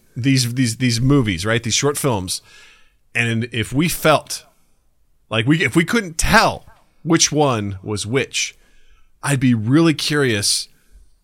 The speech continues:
to dissect that moment, because is it good or is it bad? Or is it neither?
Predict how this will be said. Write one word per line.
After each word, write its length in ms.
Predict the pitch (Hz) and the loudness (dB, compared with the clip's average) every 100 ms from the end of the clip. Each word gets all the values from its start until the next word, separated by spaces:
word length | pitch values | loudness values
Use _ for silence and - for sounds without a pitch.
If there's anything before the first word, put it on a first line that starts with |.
| _ _ | _ _
to 140 | - 127 | -4 0
dissect 580 | 135 127 123 139 113 | 2 2 2 -2 -4
that 200 | 113 113 | -4 -4
moment, 320 | 101 104 101 92 | -4 -4 -4 -4
because 540 | 107 - 107 98 - - _ _ _ _ _ _ _ - | -6 -2 -2 -2 -4 -10 _ _ _ _ _ _ _ -6
is 140 | 107 | -4
it 100 | 113 | 0
good 180 | 135 160 | 2 4
or 80 | 160 | 4
is 120 | 143 | 2
it 100 | 139 | 2
bad? 360 | 170 123 - - - - | 2 2 -2 -16 -20 -8
Or 160 | 123 127 | -2 0
is 100 | 120 | 0
it 80 | 120 | -2
neither? 460 | 131 139 - - | 0 0 -2 -10